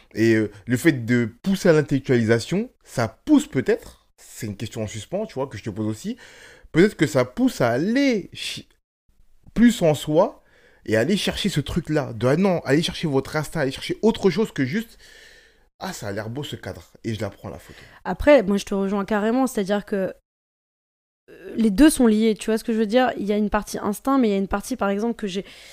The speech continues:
Speaker 2: que j'apprends encore à faire, c'est-à-dire, euh, il y a toute la partie recherche, et il faut pas la négliger, tu vois ce que je veux dire ? Quand tu, euh, c'est quoi tes références ? C'est quoi,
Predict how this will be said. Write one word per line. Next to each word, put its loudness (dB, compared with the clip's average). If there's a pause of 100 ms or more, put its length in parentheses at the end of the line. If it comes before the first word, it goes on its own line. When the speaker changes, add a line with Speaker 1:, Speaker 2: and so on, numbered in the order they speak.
(1400)
Speaker 2:
que 0
j'apprends 6
encore 6
à 2
faire, 6
c'est-à-dire, 2
euh, 4
il 4
y 4
a 2
toute -6
la 4
partie -2
recherche, -4 (160)
et -6
il -2
faut -4
pas 2
la 4
négliger, -2
tu -14
vois -6
ce -12
que -10
je -8
veux -4
dire ? -6
Quand -6
tu, -8 (760)
euh, -4
c'est -4
quoi 2
tes 2
références ? 0
C'est -10
quoi, 0